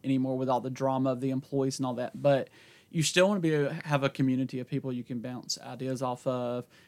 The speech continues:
and keep up with the current price increases, what everybody else is doing.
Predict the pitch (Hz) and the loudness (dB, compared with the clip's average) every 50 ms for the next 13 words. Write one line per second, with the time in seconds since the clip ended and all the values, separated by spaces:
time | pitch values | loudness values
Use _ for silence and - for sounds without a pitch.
0 | _ _ - 131 127 120 - - 160 151 147 143 - 127 135 139 131 - - 139 | _ _ -6 -4 -4 -4 -2 0 0 2 4 2 2 2 0 -4 -6 -4 -2 -2
1 | 131 131 127 - - - 143 135 135 135 - 131 131 - 143 135 123 - 139 - | 0 0 -2 -4 -4 -4 -2 -2 -2 -2 -2 -4 -2 -2 -2 -4 -2 -2 -4 -4
2 | - 131 127 127 123 120 123 117 113 127 131 135 - - 131 - - 139 135 131 | -2 -4 -2 -2 -2 -2 -4 -4 -2 -2 -2 -2 -2 -6 -10 -8 -4 -2 0 0
3 | 127 127 135 | 0 0 -2